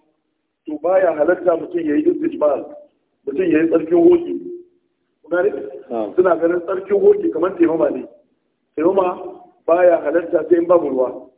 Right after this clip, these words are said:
Speaker 1: To shi ma tsarkin hoki, tsarki na dutse, tsarki na toilet paper, baya halatta sai in babu mai, in babu ruwa a tunanin wasu mutane.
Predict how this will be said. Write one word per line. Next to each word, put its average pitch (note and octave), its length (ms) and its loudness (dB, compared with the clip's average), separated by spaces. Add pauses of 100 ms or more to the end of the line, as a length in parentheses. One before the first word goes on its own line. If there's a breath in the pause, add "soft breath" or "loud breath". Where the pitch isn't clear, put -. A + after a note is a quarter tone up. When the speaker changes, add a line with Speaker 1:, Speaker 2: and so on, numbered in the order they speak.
(720)
Speaker 1:
To C#3+ 100 -4
shi D#3 160 0
ma F#3 300 4
tsarkin F#3+ 300 2
hoki, - 460 4 (540)
tsarki F3 320 -2
na F#3+ 100 0
dutse, G3 460 0 (340)
tsarki F3 280 0
na F3+ 80 2
toilet F#3+ 360 4
paper, E3 320 2 (720)
baya F3 400 2
halatta D#3+ 500 0
sai F3 180 6
in F3 120 -2
babu F3+ 260 4
mai, C#3+ 220 -4
in C#3+ 80 -8
babu E3 260 0
ruwa C#3 300 2
a - 120 -4
tunanin D#3 420 0 (100)
wasu E3 200 -2
mutane. C#3+ 380 -2